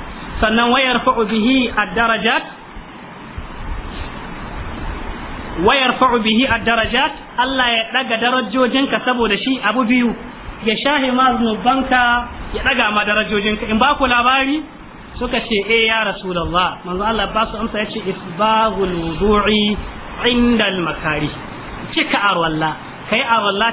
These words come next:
cikakka da zuba ruwa lilwace, ba kai tabziri ba, a lilwace, kuma inda al-makari, lokacin wahala, lokacin da ba a so, kila lokacin tsananin sanyi, eh?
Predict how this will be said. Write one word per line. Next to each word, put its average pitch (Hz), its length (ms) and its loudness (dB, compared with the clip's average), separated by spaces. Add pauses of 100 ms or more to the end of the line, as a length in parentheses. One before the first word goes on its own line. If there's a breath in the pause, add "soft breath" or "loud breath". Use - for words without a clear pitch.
cikakka 240 500 0 (520)
da 208 140 2
zuba 233 280 0
ruwa 226 320 4
lilwace, 190 540 0 (580)
ba 208 220 2
kai 254 180 0
tabziri 214 440 0
ba, 240 280 2
a - 40 -2
lilwace, 196 680 0 (400)
kuma 247 360 0
inda 262 420 2
al-makari, 180 720 0
lokacin 214 400 0
wahala, 175 400 0 (400)
lokacin 240 380 2
da 208 100 2
ba 196 240 2
a 175 100 -2
so, 180 60 -8 (120)
kila 240 200 0 (120)
lokacin 226 440 0 (160)
tsananin 294 480 2
sanyi, 202 320 2 (460)
eh? 254 260 2